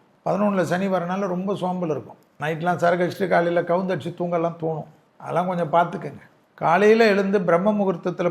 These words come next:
பண்றீங்களோ இல்லையோ, ஆறுலேருந்து ஏழு மணிக்குள்ள குளிச்சுட்டு தீபம் ஏத்துற ரிஷபத்துக்கு லக்ஷ்மி கடாட்சம் வரலன்னா நான் கேரண்டி, அந்த அளவு அனுகூலம் கிடைக்கும். அதே சமயத்துல நிறைய நண்பர்கள் வருவாங்க. அங்க போலாம், இங்க போலாம், சினிமா போலாம், அந்த சிஸ்டம் போலாம், ஊருக்கு போலாம், டூர் போலாம்,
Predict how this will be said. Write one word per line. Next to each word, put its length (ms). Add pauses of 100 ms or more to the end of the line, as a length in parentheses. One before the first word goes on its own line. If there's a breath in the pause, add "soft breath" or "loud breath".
பண்றீங்களோ 400
இல்லையோ, 180 (120)
ஆறுலேருந்து 480
ஏழு 180
மணிக்குள்ள 340 (120)
குளிச்சுட்டு 400
தீபம் 400
ஏத்துற 260 (600)
ரிஷபத்துக்கு 560 (480)
லக்ஷ்மி 400
கடாட்சம் 400
வரலன்னா 380
நான் 280
கேரண்டி, 320 (260)
அந்த 200
அளவு 260
அனுகூலம் 360
கிடைக்கும். 320 (320)
அதே 220
சமயத்துல 460 (140)
நிறைய 380
நண்பர்கள் 520
வருவாங்க. 320 (220)
அங்க 240
போலாம், 360
இங்க 200
போலாம், 320
சினிமா 300
போலாம், 360
அந்த 200 (100)
சிஸ்டம் 320
போலாம், 320
ஊருக்கு 220
போலாம், 380
டூர் 240
போலாம், 280